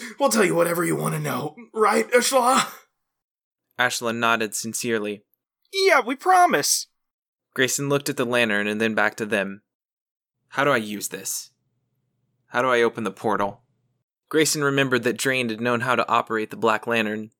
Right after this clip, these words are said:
Speaker 2: At least he said that he did, but that was before he smashed it,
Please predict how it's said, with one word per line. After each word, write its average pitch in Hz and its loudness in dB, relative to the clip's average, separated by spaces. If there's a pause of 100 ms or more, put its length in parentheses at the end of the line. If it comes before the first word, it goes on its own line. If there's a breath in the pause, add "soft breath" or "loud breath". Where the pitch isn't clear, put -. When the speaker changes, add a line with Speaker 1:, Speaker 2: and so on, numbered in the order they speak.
(320)
Speaker 2:
At 123 -6
least 135 -2
he 120 -4
said 120 0
that 107 0
he 107 -2
did, 107 -4
but 113 -2
that 120 2
was 120 0
before 123 -2
he 110 0
smashed 113 -2
it, 104 -14